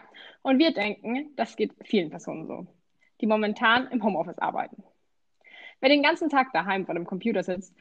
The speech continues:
und bis zum Hals voll in Arbeit steckt, der hat nicht unbedingt Lust, seine wohlverdiente Mittagspause in der Küche zu verbringen.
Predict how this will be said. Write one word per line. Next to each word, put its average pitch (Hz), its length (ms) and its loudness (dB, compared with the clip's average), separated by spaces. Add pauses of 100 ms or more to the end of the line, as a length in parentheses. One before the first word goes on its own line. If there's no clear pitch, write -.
(120)
und 247 120 0
bis 320 200 2
zum 262 260 2
Hals 294 320 4
voll 240 160 2
in - 160 -4
Arbeit 202 320 4
steckt, - 400 -8 (340)
der 240 100 2
hat 208 100 4
nicht 240 280 2 (380)
unbedingt 202 420 2
Lust, 214 320 -4 (200)
seine 196 320 -2
wohlverdiente 226 520 4
Mittagspause 196 640 -2
in 190 60 -4
der 180 100 -6
Küche 208 220 -4
zu - 100 -20
verbringen. 180 440 -6